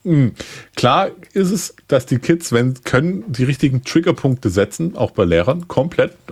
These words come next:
auch schon alles erlebt, äh, die wissen das auch, die machen das dann auch, manche vielleicht unbewusst, manche <laughs> tatsächlich auch bewusst und dann ist immer noch die Frage, wer ist der Erwachsene im Raum?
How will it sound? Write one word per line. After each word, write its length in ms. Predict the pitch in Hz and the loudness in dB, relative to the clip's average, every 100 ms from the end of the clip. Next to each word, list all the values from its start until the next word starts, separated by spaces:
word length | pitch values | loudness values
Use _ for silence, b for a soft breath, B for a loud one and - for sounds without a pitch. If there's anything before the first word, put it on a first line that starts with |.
| - - | -12 -4
auch 120 | 107 | -2
schon 140 | 110 | -2
alles 160 | 98 98 | -2 0
erlebt, 320 | 101 156 - B B B B B | 2 2 -2 B B B B B
äh, 180 | 117 110 | 2 2
die 140 | 104 | 2
wissen 220 | 104 120 156 | 0 2 0
das 140 | 147 | 0
auch, 220 | 151 160 | 0 0
die 100 | - | 0
machen 220 | 98 98 113 | 0 0 0
das 140 | 117 | 0
dann 140 | 127 120 | 0 2
auch, 320 | 143 160 - | 2 0 -2
manche 260 | 107 107 117 | -2 0 0
vielleicht 320 | 104 101 - | 2 0 0
unbewusst, 460 | 127 160 156 - | 2 2 2 0
manche 240 | 120 113 110 | -2 0 -2
<laughs> 0 | |
tatsächlich 460 | - 147 131 113 | -2 -4 0 0
auch 80 | 104 | 0
bewusst 400 | - 92 170 175 B B B B B _ | 0 0 0 -2 B B B B B _
und 380 | 135 127 127 - _ _ _ _ _ - | 2 2 0 -8 _ _ _ _ _ -6
dann 200 | 117 113 | -2 0
ist 160 | 127 - | 0 2
immer 140 | 123 | 4
noch 160 | 127 123 | 4 2
die 100 | 127 | -2
Frage, 440 | - 131 131 101 95 | 0 2 2 0 2
wer 220 | 98 110 | 0 2
ist 200 | 120 - | 0 2
der 60 | 117 | 2
Erwachsene 480 | 113 139 - 104 98 | 2 0 0 0 0
im 140 | 92 | -2
Raum? 240 | 85 87 | -2 -2